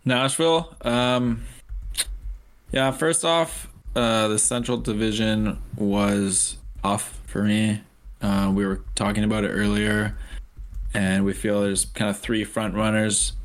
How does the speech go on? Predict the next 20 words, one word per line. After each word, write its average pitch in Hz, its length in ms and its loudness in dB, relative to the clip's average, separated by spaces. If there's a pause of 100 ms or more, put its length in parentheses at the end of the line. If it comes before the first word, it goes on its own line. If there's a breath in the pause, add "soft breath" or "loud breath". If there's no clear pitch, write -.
(560)
and 95 140 2
then 98 140 4
the 98 120 2
rest 98 380 2
are 92 160 0
all 92 300 2
just - 460 0 (340)
kind 101 180 0
of 95 60 0
the 95 80 0
same, 92 500 2
hard 92 320 0
to 95 80 -2
place, 92 800 0 (1160)
middle 120 280 2
of 104 120 -4
the 113 80 -2
pack 110 260 0
teams. 110 580 2 (240)
Um, 98 680 0